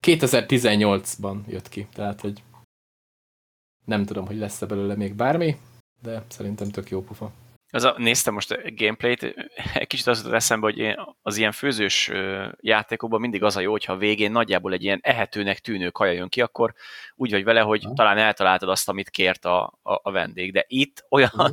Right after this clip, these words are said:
Speaker 2: <laughs> anyagokat pakolsz bele a korsóba, meg mindenbe, hogy itt, itt már a végén sem tudod megmondani, hogy most tényleg ezt kérte, vagy ez valami borzalom lesz.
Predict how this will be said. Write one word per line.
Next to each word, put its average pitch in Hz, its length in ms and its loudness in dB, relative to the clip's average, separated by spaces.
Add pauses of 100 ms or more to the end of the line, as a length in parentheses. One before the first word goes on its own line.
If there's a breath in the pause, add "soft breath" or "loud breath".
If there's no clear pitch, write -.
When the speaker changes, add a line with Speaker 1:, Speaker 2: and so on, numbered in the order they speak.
Speaker 2:
<laughs> 120 80 2
anyagokat 120 420 0
pakolsz - 380 2
bele 120 220 4
a 107 80 2
korsóba, 113 520 -2
meg 107 140 -2
mindenbe, 117 400 -4
hogy 113 240 -4
itt, 131 220 -8
itt 127 180 -12
már 139 140 6
a 135 40 6
végén 131 200 4
sem - 100 0
tudod 113 160 -2
megmondani, 110 280 0
hogy 107 80 -4
most - 60 -14
tényleg 123 260 2
ezt 151 160 0
kérte, 147 300 0
vagy 139 180 2
ez 131 120 0
valami 127 220 0
borzalom 101 500 -4
lesz. - 320 -10